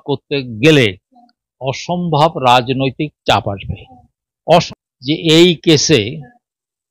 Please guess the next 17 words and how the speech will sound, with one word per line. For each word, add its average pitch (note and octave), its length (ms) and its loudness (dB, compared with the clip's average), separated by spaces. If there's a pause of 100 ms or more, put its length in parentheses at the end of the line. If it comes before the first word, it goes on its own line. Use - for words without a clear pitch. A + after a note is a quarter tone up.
(100)
একটি D#3+ 380 0
মাত্র C#3 560 2 (1300)
অপরাধী C3+ 540 2 (840)
এবং C#3 280 2 (180)
তাক-, C3 400 2 (120)
তাকে D3+ 420 2
দিয়ে E3 260 4
চার্জশিট C3 580 2
করা E3+ 240 6
হচ্ছে, F3 400 0 (880)
সেইটা B3 680 4
যদি G3+ 280 0 (260)
আমাকে D3 320 0
দেখতে C#3+ 360 0
হয় A#2 280 4 (480)
তাহলে C3 480 2
বুঝবো B2+ 520 0